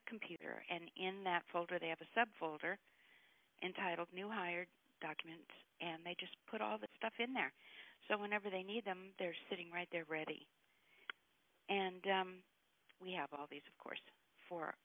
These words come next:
for clients and for, uh, they're customized for dental practices, so we can certainly give them to your members and our clients. And the,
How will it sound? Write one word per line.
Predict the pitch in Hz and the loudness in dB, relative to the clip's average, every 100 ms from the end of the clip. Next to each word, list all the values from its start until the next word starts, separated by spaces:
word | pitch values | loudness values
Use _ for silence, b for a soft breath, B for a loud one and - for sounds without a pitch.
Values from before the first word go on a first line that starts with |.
| - | -12
for | 170 151 - | -10 -10 -8
clients | - 151 156 - | -2 -2 -2 -10
and | 165 156 | -16 -16
for, | - 156 156 156 _ _ - | -14 -10 -10 -10 _ _ -6
uh, | 156 147 | -4 -4
they're | 160 151 - _ | -4 -4 -8 _
customized | - 208 - 160 151 - | 0 0 -2 -8 -8 -8
for | - | -4
dental | 147 151 147 - b b b b _ | -2 -2 -6 -14 b b b b _
practices, | - 160 - - - - - | 6 6 -4 -8 -8 -8 -4
so | 160 156 | -6 -6
we | |
can | 160 156 147 - _ | -6 -6 -8 -20 _
certainly | - 160 151 | -2 -2 -2
give | - - | -6 -6
them | 139 143 | -10 -6
to | 85 | -6
your | 78 76 - _ b b b b b - | -6 -10 -12 _ b b b b b 0
members | 185 185 175 160 | 2 4 0 0
and | 151 | -6
our | 147 147 | -6 -8
clients. | - 160 160 160 - - _ b b b b b _ - _ - | -6 -4 -4 -6 -12 -20 _ b b b b b _ -20 _ -2
And | 190 190 | -2 4
the, | 180 | 4